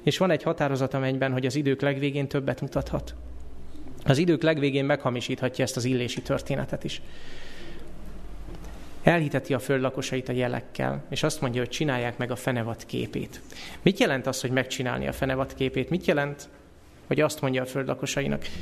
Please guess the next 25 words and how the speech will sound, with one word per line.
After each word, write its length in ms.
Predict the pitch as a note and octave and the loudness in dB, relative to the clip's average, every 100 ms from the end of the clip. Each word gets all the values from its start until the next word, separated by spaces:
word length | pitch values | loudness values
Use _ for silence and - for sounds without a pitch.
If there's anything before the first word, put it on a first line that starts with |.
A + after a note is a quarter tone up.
| - - - - | -6 -6 -6 0
Nézzétek, 380 | D3 C#3+ C#3+ C3+ - - - - - - - - - | 4 4 2 0 -4 -16 -18 -18 -18 -20 -20 -4 4
amikor 280 | C#3 C#3 D#3+ | 4 6 4
azt 200 | G3 E3 | 2 0
mondja, 440 | C#3 B2+ A#2 - - - - - - - - - - - - | 2 2 0 -4 -12 -12 -12 -14 -14 -14 -14 -12 -12 -2 4
hogy 180 | C3 | 6
a 60 | B2+ | 4
föld 380 | - - C4 F3+ | 4 6 6 8
lakosainak 720 | D#3 D3 D3+ C#3 C3 C3 C3 | 6 4 0 2 0 0 0
mondja, 380 | B2+ B2 C3 - - - - - - - - - - - | 0 0 -2 -4 -8 -18 -16 -16 -16 -14 -12 -12 -12 0
nem? 240 | C#3 C#3 D3+ - - - - - - - - - | 4 4 0 -10 -18 -18 -18 -18 -16 -16 -10 2
Zavarja 340 | C#3+ C#3+ D#3+ | 6 8 6
egy 100 | E3+ | 4
picit 260 | E3+ E3 F3 | 2 0 0
a 40 | |
szemeteket? 640 | - F#3 E3 - - - - - - - - - - - - - - | 0 2 0 -2 -6 -8 -10 -18 -18 -18 -18 -18 -18 -20 -20 -18 4
Itt 260 | A#3+ B3+ G#3+ | 6 6 6
van 160 | F3 | 8
ez 140 | D3+ C#3+ | 8 6
a 60 | |
hatalmas 540 | C3+ - E3 C#3+ C3 - | 4 4 4 4 2 2
fenevad, 320 | F#3+ D3+ D3 | 4 6 6
azt 180 | G#3+ - | 4 4
csinál, 300 | F#3+ E3+ D#3 | 4 6 6
amit 200 | D#3 G3+ | 6 6
akar. 380 | G#3 D3+ A#2+ | 4 2 -2